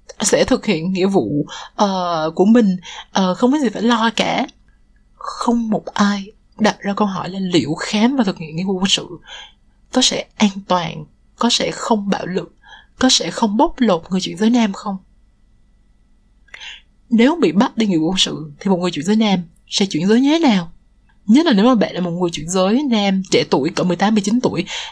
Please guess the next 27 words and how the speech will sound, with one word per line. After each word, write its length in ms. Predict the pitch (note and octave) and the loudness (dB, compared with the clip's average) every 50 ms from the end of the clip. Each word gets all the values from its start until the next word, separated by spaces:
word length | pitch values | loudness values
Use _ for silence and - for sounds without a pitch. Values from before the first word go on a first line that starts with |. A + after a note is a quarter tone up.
| - - _ | -18 -8 _
ờ, 340 | - G#3 F#3+ F#3 F#3 F3 F3 E3+ | 0 0 0 0 -2 -4 -6 -2
chưa 180 | - - A3+ G#3+ | 2 2 4 4
có 240 | G#3+ G#3 F#3+ F#3+ B3+ | 4 4 4 4 4
hoặc 200 | D#4 D4+ B3+ F3 | 4 2 2 0
là 60 | E3 E3+ E3+ - | -2 -8 -4 0
vừa 180 | - G#3 F#3+ F3+ | 2 4 4 4
bắt 160 | F#3+ C4+ C4 | 2 2 2
đầu 200 | A3 G3 F3 E3+ E3 - _ _ _ - - - | 2 0 0 -2 -6 -10 _ _ _ -14 -6 -2
trị 160 | - F3+ D3+ | 0 2 2
liệu 140 | D#3+ D#3 F3+ | 2 2 0
hormone, 360 | G#3 B3 B3+ A#3 G#3+ G3 F#2+ - - - - - - - | 2 2 2 2 2 2 0 -4 -12 -20 -20 -20 -6 -2
thì 80 | - G#3+ | 0 2
bạn 120 | F3+ E3 | 2 2
chuyển 140 | E3 F3+ F3+ | 0 0 2
giới 80 | G#3 A#3 | 4 4
như 180 | C4 C#4 C#4+ | 4 4 2
thế 0 | |
nào 300 | D4 D4 B3 G3+ F3+ E3+ - - - - - - - | 2 2 2 2 2 0 -4 -14 -18 -20 -16 -6 -2
trong 120 | - G3+ G#3 | -2 0 2
cái 80 | A3+ | 2
quá 80 | A3+ B3+ | 0 2
trình 160 | B3+ A#3 F#3 | 2 2 0
đó? 200 | E3+ F3 F3+ G3+ - - - - - - | 0 -2 -8 -12 -18 -20 -20 -10 -2 2
Rồi 100 | G3+ F#3+ | 4 6
nếu 180 | G3 A3 C4+ | 6 6 6
mà 100 | E4+ F4+ | 4 2
bạn 400 | C#4 G#3 F3+ D#3+ - - D#3 E3 | 2 2 0 0 0 -2 -4 -6